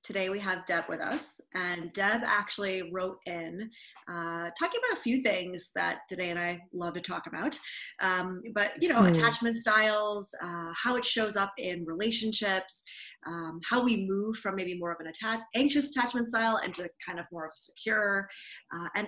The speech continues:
Speaker 1: and what about ignoring red flags in relationships? Um, it sounds like there's a lot in this that you wrote in, but I also feel like there's definitely a theme. So without me just, like, rattling off all the things you wrote, I'd love to just have you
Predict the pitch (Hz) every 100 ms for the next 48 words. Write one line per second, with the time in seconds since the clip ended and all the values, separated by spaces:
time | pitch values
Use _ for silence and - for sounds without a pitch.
0 | 214 208 208 202 269 294 262 226 - -
1 | 196 190 202 214 208 190 190 - 185 175
2 | 170 170 - 175 175 170 175 190 170 175
3 | 175 - - - 170 165 165 - - 247
4 | 269 269 233 202 175 175 254 - 269 262
5 | 277 277 262 254 247 247 247 262 254 202
6 | 190 190 190 190 185 185 185 180 175 -
7 | 180 175 185 - 175 202 262 262 - -
8 | 262 233 226 - - - - 226 220 226
9 | 233 226 208 - 165 190 196 190 190 185
10 | 185 196 - 185 190 190 190 180 175 180
11 | 185 180 165 170 170 - 170 170